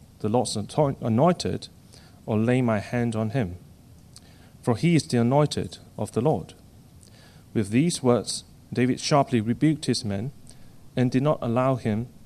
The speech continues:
uh, allow them to attack Saul. And Saul left the cave and went his way. Then David went out of the cave and called out to Saul,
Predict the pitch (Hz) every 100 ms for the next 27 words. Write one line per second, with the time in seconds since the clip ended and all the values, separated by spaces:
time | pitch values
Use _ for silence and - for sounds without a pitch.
0 | - 120 110 120 135 147 139 98 113 -
1 | 104 - 110 - 143 107 104 - - -
2 | - - - - - - - - - -
3 | - 143 120 160 165 139 135 - - 123
4 | 123 - 127 117 120 117 117 - 131 95
5 | - - - - - - - - - -
6 | - - - - - - - - 143 160
7 | 202 170 156 156 147 147 143 147 127 127
8 | - 117 180 - - 131 123 - 127 120
9 | 139 123 - 120 147 131 95